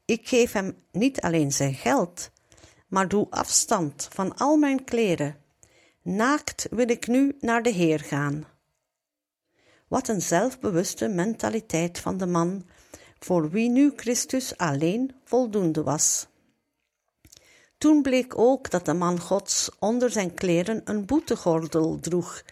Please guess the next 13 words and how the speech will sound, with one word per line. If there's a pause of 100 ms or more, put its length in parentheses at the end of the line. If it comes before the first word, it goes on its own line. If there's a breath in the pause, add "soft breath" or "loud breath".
(600 soft breath)
en
dat
ware
deugden
hem
liever
waren (400 soft breath)
dan
ogenschijnlijke. (2250)
Net
als
zijn
vader